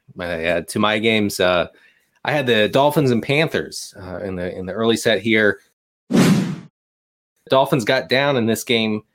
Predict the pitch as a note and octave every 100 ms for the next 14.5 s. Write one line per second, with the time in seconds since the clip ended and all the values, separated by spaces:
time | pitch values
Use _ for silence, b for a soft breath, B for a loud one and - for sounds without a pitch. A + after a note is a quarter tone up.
0 | _ - F3+ F3 F#3+ E3+ G3 D3+ - B2
1 | B2 F#2+ E3 D#3+ - _ _ - G2+ F#2+
2 | - - A2 G#2 G2+ G2 F#2+ F#2+ b b
3 | b _ - A2 G#2+ B2 A2 G#2+ B2 B2
4 | F3 F3+ E3+ D#3 C#3 C3 A2+ B2+ A2+ -
5 | A2+ F#2+ D#2+ D#2+ - - F2 F2 F2 E2+
6 | F2 - F#2 F#2+ G2 F#2+ - A2+ G#2+ G2+
7 | G2 G2 F#2+ F#2 F2+ A#2 B2+ D3 B2 -
8 | G2 F#2 G2 F2 E2+ _ _ _ _ B2
9 | D3 C3 - B2 A2+ G#2+ G2+ - B2 A#2
10 | G#2+ G#2 G2 F#2+ b b b - C3+ C3
11 | C3+ B2 B2 - A#2 - A#2 G2 - E3
12 | F3 C3 - B2 A#2 B2 A2 A2 G#2+ G#2
13 | G#2 G2+ A2 G2+ G2 G2 F2+ - _ _
14 | _ - C3 A2 G#2+